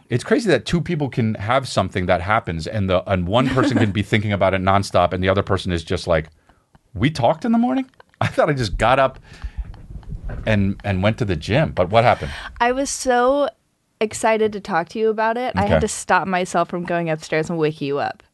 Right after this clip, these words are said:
Speaker 2: And when I heard your little
Speaker 1: Oh, my
Speaker 2: footsteps, I was like, "Ooh, yay."
Speaker 1: Oh, dude, this, this was ridiculous how you woke me. I woke up, dude, okay, uh, let me just start by saying, when I wake up, I don't, I, I'm awake, I'm not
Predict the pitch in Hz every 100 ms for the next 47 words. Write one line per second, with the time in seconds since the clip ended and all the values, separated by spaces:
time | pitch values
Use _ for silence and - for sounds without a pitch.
0 | - 214 220 202 208 214 226 214 202 190
1 | 185 180 - 226 226 - - 220 214 214
2 | - 359 339 320 339 208 226 214 160 180
3 | 262 285 254 - 226 311 - - - _
4 | - - - 320 320 302 240 302 247 330
5 | 349 - 302 226 - 202 190 180 185 160
6 | 160 - 180 220 339 339 277 - - -
7 | - 175 156 - 156 - 160 87 - -
8 | - _ 165 165 185 277 330 277 - 190
9 | 165 143 143 120 - 160 202 302 285 214
10 | 156 185 - - _ _ _ _ 156 240
11 | 302 285 - _ _ 156 160 185 240 214
12 | 139 185 247 - _ _ _ _ _ _
13 | _ _ - 156 214 269 233 190